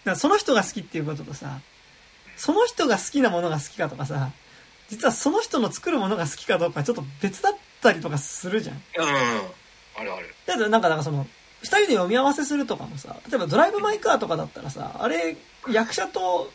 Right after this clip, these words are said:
Speaker 1: げ-、
Speaker 2: うん。
Speaker 1: あの、脚本家の二人だったからさ、まあなんかそ、そこで一緒に読み合わせしたりするっていうことっていうのはさ、なんかもうちょっと、こう、二人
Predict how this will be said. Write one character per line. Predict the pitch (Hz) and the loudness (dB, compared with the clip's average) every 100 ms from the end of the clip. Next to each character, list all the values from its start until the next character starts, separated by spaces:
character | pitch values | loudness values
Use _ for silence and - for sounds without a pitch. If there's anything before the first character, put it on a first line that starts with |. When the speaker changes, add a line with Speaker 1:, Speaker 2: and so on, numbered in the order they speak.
| - - - | -20 -20 -10
Speaker 1:
げ-、 | 254 247 | -2 -2
Speaker 2:
う | 233 254 | -2 2
ん。 | 233 | 4
Speaker 1:
あ | |
の、 | 226 226 226 | 4 2 2
脚 | 226 226 | 0 2
本 | 247 233 | 0 2
家 | 240 240 | 2 2
の | 240 233 240 | 0 0 -2
二 | - 262 | 2 2
人 | 262 | 4
だ | |
っ | 165 | 0
た | - | -2
か | - | -10
ら | - | -10
さ、 | 139 107 - - - - | -8 -10 -10 -18 -20 2
ま | 330 | 4
あ | |
な | 277 | 4
ん | 247 | 0
か | 160 | -2
そ、 | 220 226 | -4 -4
そ | - | -8
こ | 311 381 | -6 -2
で | 349 | 0
一 | |
緒 | - | 0
に | 330 | 2
読 | 269 247 | 2 4
み | |
合 | 269 | 2
わ | |
せ | 269 | 2
し | 262 | 0
た | 254 | 0
り | |
す | 202 165 | 0 -4
る | |
っ | 165 | -8
て | - 160 | -6 -4
い | |
う | 151 | -4
こ | 139 147 | -6 -8
と | 156 | -8
っ | |
て | - 165 | -8 -6
い | 151 | -4
う | |
の | 147 | -4
は | 147 | -8
さ、 | - | -8
な | - | -4
ん | |
か | 320 | -2
も | 240 381 | 2 2
う | |
ち | 403 | 0
ょ | |
っ | - | 0
と、 | 208 - - - - - - - - | -2 -2 -10 -20 -20 -20 -20 -20 -4
こ | 180 175 | -2 -2
う、 | - | 2
二 | 330 349 | 2 2
人 | 339 | -2